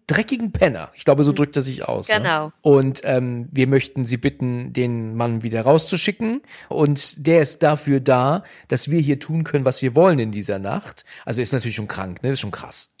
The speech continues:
Speaker 1: ne?
Speaker 2: Auf jeden Fall, auf
Speaker 1: Gerade
Speaker 2: jeden
Speaker 1: weil,
Speaker 2: Fall.
Speaker 1: weil es sich ja hierbei auch um einen Farbigen handelt,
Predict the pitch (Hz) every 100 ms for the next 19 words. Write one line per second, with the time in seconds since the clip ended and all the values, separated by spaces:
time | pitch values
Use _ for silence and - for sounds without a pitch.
0 | - 196 190 190 180 175 - 175 170 -
1 | 180 117 143 131 131 - 131 135 147 139
2 | 127 135 127 127 127 120 - 113 131 123
3 | 110 123 120 113